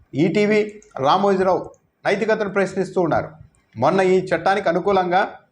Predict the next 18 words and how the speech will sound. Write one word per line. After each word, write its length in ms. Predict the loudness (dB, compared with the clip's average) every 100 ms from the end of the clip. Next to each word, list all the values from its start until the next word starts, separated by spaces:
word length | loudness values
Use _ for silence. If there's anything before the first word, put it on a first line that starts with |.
| _ _ -6
ఈ 120 | -2 -2 0
టైటిల్ 380 | 0 0 -2 -4 -14 _ _ _ _ _ _
గ్యారంటీ 540 | -2 0 2 0 -4 -4 -4
చట్టంతో 440 | -4 -4 0 0 -2 -2 0
మీ 80 | 2 2
భూమికి 300 | 0 0 0 0
భద్రత 360 | 0 2 0 2 2
అని 100 | 0 -2
హెడ్లైన్ 340 | -2 -2 0
పెట్టి 240 | -4 -4 -6 -8 -20 _ -6
స్టోరీ 300 | -2 0 2
వేసి 260 | 0 0 -6 -6 -18 _ _ -4 0
ఈరోజు 320 | 2 2 2 0
మాత్రం 260 | 0 0 -2 -4 -18 _ _ -4
ఆ 120 | -4 0
స్టోరీని 340 | 0 2 2
ఎందుకు 220 | 0 0 0
తొలగించారు? 540 | 0 0 0 0 0